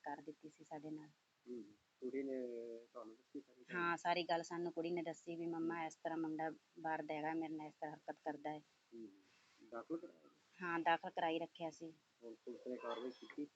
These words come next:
Speaker 1: ਹਾਂ, ਨਹੀਂ, ਅਜੇ ਨਹੀਂ ਕੀਤੀ ਉਹਨਾਂ ਨੇ। ਅਸੀਂ ਤੇ ਇਹੀ ਕਹਿੰਦੇ ਹਾਂ, ਕਾਰਵਾਈ ਕਰਨ। ਅਜੇ ਤੱਕ ਵੀ ਉਹ ਸ਼ਰੇਆਮ ਇੱਥੇ ਪਿੰਡ 'ਚ ਫਿਰਦਾ, ਆਉਂਦਾ, ਗੇੜੇ ਮਾਰਦਾ। ਕੱਲ੍ਹ ਵੀ ਆਇਆ ਰਿਹਾ, ਗੇੜਾ ਇੱਥੇ ਮਾਰ ਕੇ ਗਿਆ ਹੈ।
Speaker 2: ਹੂੰ, ਹੂੰ।
Speaker 1: ਹਾਂ, ਸਾਨੂੰ ਦੱਸਿਆ ਪਿੰਡ ਵਾਲਿਆਂ ਨੇ।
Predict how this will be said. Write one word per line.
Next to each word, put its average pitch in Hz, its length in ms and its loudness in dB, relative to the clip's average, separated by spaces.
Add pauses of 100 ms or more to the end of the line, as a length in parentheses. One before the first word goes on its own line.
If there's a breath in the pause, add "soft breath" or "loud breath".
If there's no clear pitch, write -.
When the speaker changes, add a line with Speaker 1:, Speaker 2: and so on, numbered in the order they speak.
Speaker 1:
ਹਾਂ, 175 300 4
ਨਹੀਂ, 214 280 8
ਅਜੇ 196 160 8
ਨਹੀਂ 233 140 4
ਕੀਤੀ 175 300 2
ਉਹਨਾਂ 165 220 2
ਨੇ। 160 200 0
ਅਸੀਂ 196 160 0
ਤੇ 190 120 4
ਇਹੀ 208 120 6
ਕਹਿੰਦੇ 208 240 6
ਹਾਂ, 202 80 6
ਕਾਰਵਾਈ 190 420 8
ਕਰਨ। 185 260 8 (280)
ਅਜੇ 196 120 2
ਤੱਕ 208 280 8
ਵੀ 208 160 4
ਉਹ 196 140 6
ਸ਼ਰੇਆਮ 196 440 6
ਇੱਥੇ 196 160 2
ਪਿੰਡ 185 260 6
'ਚ 196 120 0
ਫਿਰਦਾ, 180 340 6
ਆਉਂਦਾ, 190 280 10
ਗੇੜੇ 185 260 8
ਮਾਰਦਾ। 175 420 6
ਕੱਲ੍ਹ 190 260 8
ਵੀ 196 120 4
ਆਇਆ 170 160 6
ਰਿਹਾ, 170 100 4
ਗੇੜਾ 170 220 4
ਇੱਥੇ 165 240 0
ਮਾਰ 160 200 0
ਕੇ 180 120 2
ਗਿਆ 160 240 0
ਹੈ। 151 80 0
Speaker 2:
ਹੂੰ, 143 380 0
ਹੂੰ। 101 160 -6 (240)
Speaker 1:
ਹਾਂ, 165 180 -4
ਸਾਨੂੰ 165 260 0
ਦੱਸਿਆ 156 300 0
ਪਿੰਡ 160 220 0
ਵਾਲਿਆਂ 160 260 0
ਨੇ। 156 100 -2